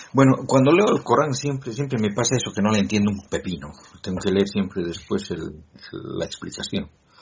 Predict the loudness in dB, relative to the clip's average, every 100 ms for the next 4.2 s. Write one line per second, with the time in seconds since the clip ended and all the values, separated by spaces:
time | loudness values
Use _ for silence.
0 | -20 -18 -10 -8 -8 _ -14 -14 -14 -20
1 | -6 2 4 6 6 4 4 2 0 0
2 | 0 -2 -10 _ _ _ _ _ _ -20
3 | -20 -16 -12 2 4 6 2 4 4 2
4 | -4